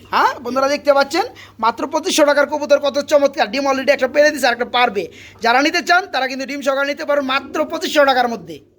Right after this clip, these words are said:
আপনাদেরকে খুবই চমৎকারের মধ্যে আরেকটা জোড়া দেখানোর চেষ্টা করি। এখানে দেখতে পাচ্ছেন কি কবুতর বন্ধুরা?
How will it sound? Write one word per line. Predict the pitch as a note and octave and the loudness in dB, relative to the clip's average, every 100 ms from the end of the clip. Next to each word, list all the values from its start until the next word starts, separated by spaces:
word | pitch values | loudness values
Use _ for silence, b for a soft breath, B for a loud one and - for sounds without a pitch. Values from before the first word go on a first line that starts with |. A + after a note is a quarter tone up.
| _ - | _ -20
আপনাদেরকে | E4+ E4+ E4+ - F#4+ - | -16 -12 -12 -10 -12 -12
খুবই | C4+ C#4+ | -12 -4
চমৎকারের | D4+ D4+ D#4 D#4 | 0 0 0 0
মধ্যে | D#4 - | 0 -2
আরেকটা | A3+ B3+ C#4+ | 0 0 0
জোড়া | C4+ D#4 | 2 4
দেখানোর | D4+ D4 | 4 0
চেষ্টা | D4 D4 D4+ | -2 -2 -2
করি। | D4+ | -2
এখানে | C#4+ C#4 | -4 -4
দেখতে | C#4+ C#4 D4 | -6 -8 -6
পাচ্ছেন | C#4 C#4+ | -6 -8
কি | G3 | -8
কবুতর | C#4 D4 D4+ | -8 -2 0
বন্ধুরা? | D4 C#4+ D4 | 0 0 0